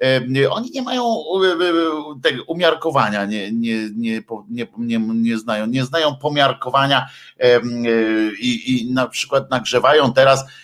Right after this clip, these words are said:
e, przez ten drugi dzień, mm, cały dzień, znaczy wczoraj cały dzień też i dzisiaj od rana,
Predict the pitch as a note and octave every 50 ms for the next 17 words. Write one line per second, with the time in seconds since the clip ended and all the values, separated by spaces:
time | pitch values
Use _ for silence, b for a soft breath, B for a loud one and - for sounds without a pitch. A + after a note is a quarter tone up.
0 | B B _ B2 B2 A#2+ G#2 - C3 B2 - - - B2+ A#2 - - A#2+ A2+ G#2+
1 | A#2 C3 D#3 E3 D3 - C3 G#2 C#3 C#3 C#3 C#3 - - A2 A#2 G#2+ G#2 G#2+ A2
2 | G#2 G#2+ - - - C#3+ C#3 C#3 A#2+ C3 C3 C3+ C3+ C3 - - - F3 G3 E3
3 | C#3 C3+ C3+ B2 A#2+ A2+ G2+ A#2 B2 B2 B2+ C3 A#2 - A2+ G#2+ G2 F#2+ A2 A#2
4 | B2+ B2+ A#2 A2+ - _ _ _ _ _ _ _ _ _ _ _ _ _ _ _
5 | - - - - - - - B2 A2+ C3 B2 B2+ D3 D#3 D3 C3+ A#2 B